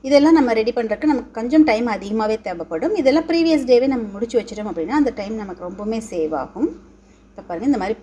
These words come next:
பொட்டெல்லாம் வச்சதுக்கப்புறமே விளக்குல வந்து எண்ணெய் ஊத்திட்டு திரியும் கூட நான் போட்டு வச்சுடுவேன். நைட் டைம் இந்த மாதிரி பண்ணி வச்சுட்டோம்னா காலையில எழுந்து நம்ம விளக்கு ஏத்தும் போது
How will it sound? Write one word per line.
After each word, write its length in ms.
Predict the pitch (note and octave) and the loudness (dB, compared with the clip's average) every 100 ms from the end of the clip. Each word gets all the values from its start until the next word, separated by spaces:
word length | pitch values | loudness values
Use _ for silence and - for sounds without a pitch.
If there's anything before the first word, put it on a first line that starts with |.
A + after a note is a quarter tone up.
| _ | _
பொட்டெல்லாம் 480 | G3 - G#3 G3 F3+ | -18 -10 -8 -8 -10
வச்சதுக்கப்புறமே 640 | D#3 A3+ A#3+ - D#3 D#3 E4+ - - - | -4 -2 -2 -6 -6 -4 -4 -6 -14 -12
விளக்குல 440 | G3+ G#3 C#4+ D#4 A3+ | -4 -2 -2 0 -2
வந்து 140 | F#3+ D4 G#3+ | 0 0 0
எண்ணெய் 240 | G3 G#3+ | -2 -8
ஊத்திட்டு 260 | F#3 A3+ C4+ - | -8 -8 -10 -2
திரியும் 360 | D4 D#4+ F4 D#4 | 2 4 4 4
கூட 120 | B3 A#3+ | 2 -4
நான் 140 | F#3+ | -6
போட்டு 200 | D#3+ D#3+ | -8 -6
வச்சுடுவேன். 420 | D#3 E3 D#3 C4 F4+ - - G#3 | -8 -8 -6 -4 -6 -10 -12 -6
நைட் 200 | C4 C4 | -6 -2
டைம் 180 | B3+ B3 | -2 -2
இந்த 120 | G#3 | -4
மாதிரி 140 | G3 A3+ | -6 -8
பண்ணி 160 | G3 F#3+ | -10 -14
வச்சுட்டோம்னா 480 | - - D#3 F3+ D#4 A3+ | -14 -10 -6 -2 -2 0
காலையில 380 | G3+ A#3+ D4 B3+ | 2 2 2 2
எழுந்து 240 | G#3 A#3+ | 0 -2
நம்ம 140 | C4 G#3 | -2 -4
விளக்கு 260 | E3+ G3+ A#3 | -6 -6 -6
ஏத்தும் 240 | G#3 F3+ E3+ | -6 -6 -6
போது 160 | E3+ | -4